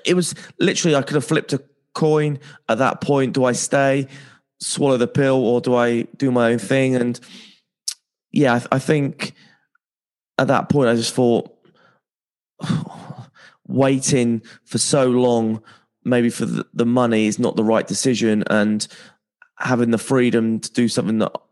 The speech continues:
I wanna do, maybe in new sectors. It was in the German, r-, in the auto space. Now I could go and try and do things maybe in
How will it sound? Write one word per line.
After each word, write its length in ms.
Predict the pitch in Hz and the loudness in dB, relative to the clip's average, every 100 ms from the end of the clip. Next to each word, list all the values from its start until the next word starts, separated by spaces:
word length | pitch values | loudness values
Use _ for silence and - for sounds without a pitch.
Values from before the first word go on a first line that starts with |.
| _ | _
I 100 | 113 | 0
wanna 200 | 117 113 | 0 0
do, 220 | 104 123 | 0 0
maybe 400 | 120 123 123 127 | 0 0 0 0
in 140 | 123 113 - - - | 0 -2 -12 -20 -8
new 260 | 127 127 | 0 0
sectors. 720 | 117 - - - 131 127 117 - - - _ | 2 0 -2 -2 -2 0 -2 -10 -20 -20 _
It 60 | 110 | -2
was 140 | 113 | 0
in 60 | 120 | 0
the 100 | 117 | 2
German, 500 | 131 123 117 117 113 | 2 2 2 0 0
r-, 100 | - _ 120 | -4 _ -2
in 100 | 117 | 2
the 140 | 110 | 2
auto 400 | 123 127 - 117 | 2 0 0 0
space. 600 | 113 - 120 120 120 - - - - _ | -2 -2 0 0 -2 -10 -14 -20 -20 _
Now 280 | 127 123 123 | 0 2 2
I 60 | |
could 220 | 113 - _ | 0 -8 _
go 180 | 120 113 | 2 2
and 160 | 107 | 0
try 200 | - 120 | 0 0
and 80 | 113 | 2
do 140 | 117 | 0
things 320 | 110 117 113 113 | 0 -2 -2 0
maybe 380 | 113 110 110 | 0 2 0
in 120 | 107 | 0